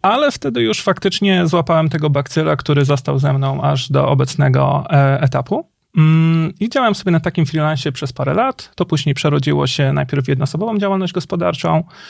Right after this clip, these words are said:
Am, tam pracowałem na początku samodzielnie, później to się jakoś rozraca-, rozrastało.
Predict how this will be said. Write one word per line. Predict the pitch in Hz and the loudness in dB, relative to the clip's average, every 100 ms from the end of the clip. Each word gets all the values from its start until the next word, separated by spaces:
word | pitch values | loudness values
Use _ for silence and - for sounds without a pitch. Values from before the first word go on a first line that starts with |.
| - - - - _ - | -20 -20 -20 -20 _ -4
Am, | 160 151 156 156 151 | 2 4 4 2 2
tam | 165 | 0
pracowałem | - 156 160 151 | 0 0 2 2
na | 151 | 2
początku | - 147 147 | 0 -2 -2
samodzielnie, | 143 160 185 220 202 185 | -2 0 0 0 0 0
później | - 156 147 | 0 -2 0
to | 147 | 0
się | 139 | 0
jakoś | 135 147 | 0 2
rozraca-, | 143 160 160 202 | 2 0 0 0
rozrastało. | 165 170 185 190 233 214 190 180 | 2 2 0 0 0 2 2 0